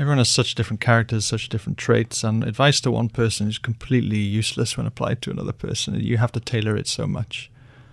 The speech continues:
Um, so the one thing I came up with, uh, which I think is universal, is, uh, not things like follow your passion, which,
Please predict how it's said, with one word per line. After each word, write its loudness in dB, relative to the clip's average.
Um, 2
so 4
the 8
one 8
thing 2
I 8
came 4
up 2
with, 2
uh, 0
which 0
I 2
think 0
is -2
universal, 0
is, 4
uh, 6
not 2
things 0
like 0
follow -2
your -2
passion, 2
which, -4